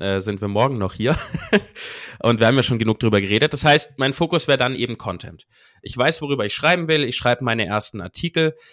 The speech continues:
Die schreibe ich wirklich erstmal alle, baue die alle ein, mach die ordentlich. Alles, was wir in unseren anderen Art-,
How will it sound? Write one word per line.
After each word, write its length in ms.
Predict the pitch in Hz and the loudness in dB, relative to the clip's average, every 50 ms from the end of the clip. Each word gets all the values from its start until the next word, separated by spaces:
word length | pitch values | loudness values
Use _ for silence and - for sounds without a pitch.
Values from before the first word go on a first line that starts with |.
| - _ - _ - | -20 _ -20 _ -2
Die 80 | 147 | -2
schreibe 320 | 143 - - 143 165 175 175 | -2 0 2 2 2 2 0
ich 120 | 165 - | -2 -2
wirklich 280 | 170 165 - 160 147 156 | -4 -2 -2 -4 -4 -2
erstmal 340 | 135 139 - 156 143 127 | -4 -4 -2 -2 -2 0
alle, 200 | 131 135 135 135 | 0 2 0 0
baue 220 | 131 120 113 135 147 | 0 2 2 2 2
die 140 | 139 131 95 | 2 0 0
alle 260 | 107 117 113 101 101 | 2 2 2 2 4
ein, 440 | 123 143 147 147 147 143 143 139 135 _ | 4 4 4 4 2 -2 -4 -6 -8 _
mach 200 | - 107 113 - | -6 -4 -4 -4
die 160 | - - 120 | 0 0 2
ordentlich. 720 | - 113 123 131 135 131 120 123 120 117 - - - - _ _ _ _ - - - | 4 6 4 4 4 0 0 0 -2 -2 -2 -8 -14 -18 _ _ _ _ -20 -14 -6
Alles, 240 | - 123 127 123 - | -2 -2 -2 0 -2
was 160 | 120 - - | -4 -2 -2
wir 60 | 123 | -2
in 60 | 110 | -2
unseren 220 | 104 113 113 110 98 | -2 -2 -2 -2 0
anderen 320 | 107 113 110 107 - 104 | 0 -2 -2 -2 -2 -2
Art-, 180 | 98 98 - - | -4 -4 -6 -8